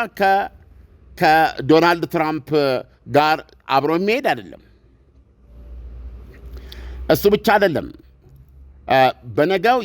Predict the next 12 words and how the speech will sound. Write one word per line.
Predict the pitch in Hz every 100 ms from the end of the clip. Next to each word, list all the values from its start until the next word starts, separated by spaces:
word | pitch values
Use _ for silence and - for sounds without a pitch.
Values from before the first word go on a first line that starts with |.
| 170
የሳውዲ | 185 190 180 - 180 185
አረቢያ | 180 165 156
ጉብኝታቸው | 143 147 151 127 139 143 - 220 220 - 127
ዶናልድ | 135 170 180 170
ትራምፕ፣ | 135 160 214 240 - _ _ _ _ _ _ _ -
እ፣ | 131 131 120 117 107 - _ _ _ _ -
እ፣ | 135 123
ሳውዲ | 117 139 170 208
አረቢያ፣ | 190 170 147 196 330 - _ _ _ _ _ _ _ -
እ፣ | 127
ሰላማዊ | - 156 180 180 196 247
የኒውክሌር፣ | 180 165 - 160 170 143